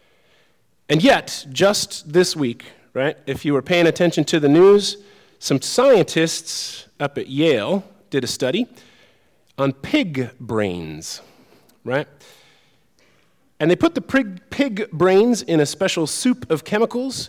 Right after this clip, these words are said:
and they, they pumped some oxygen into them. Even after the pigs had been dead for four hours, they started pumping the oxygen through, and they were able to restore the electrical impulses in those brains.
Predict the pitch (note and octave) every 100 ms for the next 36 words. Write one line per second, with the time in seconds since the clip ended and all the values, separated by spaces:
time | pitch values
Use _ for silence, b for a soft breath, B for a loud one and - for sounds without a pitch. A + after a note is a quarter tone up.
0 | - B2+ A#2 A2+ A2+ b - B2+ - A#3
1 | A#3 - - D#3 - G3 A3+ - F3 F3+
2 | F3 F3+ F#3 F#3+ D#3+ E3 G#3 - b b
3 | b G#3+ C4+ C#4 B3 - A3+ F3+ E3+ A#3+
4 | B3 F#3 F3+ - F#3 D#3+ F3 D#3+ D3+ C3
5 | G#3+ D#3 D#3+ G3+ - - B2 - G3 B3+
6 | A#3+ - E3+ E3 F#2+ D3 G3 - - _
7 | _ _ _ C#3+ C#3 G3+ G#3+ G3+ A3 A3
8 | G3 F3+ - F#3 G#3 G3 D#3+ F3 D#3+ F#3
9 | F#3 F3+ D#3+ E3 D#3+ E3 G3 G#3 - D#3
10 | - A#3 G3 G#3+ G#3+ F3+ C#3+ E3 - F3+
11 | C#3+ - E3+ F#3+ - A2 - F#2+ F#2+ -
12 | B2 A#2 A2+ A2+ A2+ F#2 E2+ -